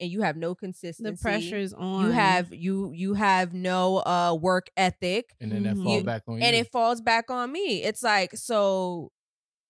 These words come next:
Speaker 1: all I can do is just, if I, if you're in the same space with me, capitalize off of that,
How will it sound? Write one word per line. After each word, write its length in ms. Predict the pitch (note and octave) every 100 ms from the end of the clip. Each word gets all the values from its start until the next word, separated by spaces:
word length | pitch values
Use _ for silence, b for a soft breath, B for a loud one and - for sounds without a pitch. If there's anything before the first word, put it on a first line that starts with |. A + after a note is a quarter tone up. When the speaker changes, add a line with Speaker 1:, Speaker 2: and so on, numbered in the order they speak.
| _ _ _
Speaker 1:
all 180 | F#3+ A#3+
I 160 | B3+ B3
can 180 | A#3
do 220 | G3+ A3 G#3+
is 260 | F3+ F3+
just, 360 | - F#3 E3+ E3+
if 140 | E3+ -
I, 160 | - -
if 140 | F#3 F3
you're 180 | G#3+
in 80 | A#3+
the 80 | A3+
same 280 | - G#3 G#3
space 500 | - - F#3 A3+ C#4+
with 120 | C4+
me, 380 | C#4+ C#4+ C#4+ D#4 _ _ _
capitalize 680 | B3 A#3 A#3+ A3+ G#3+ G#3 G3+
off 280 | F3 F#3 F#3+
of 160 | F3
that, 340 | F3 F3 F#3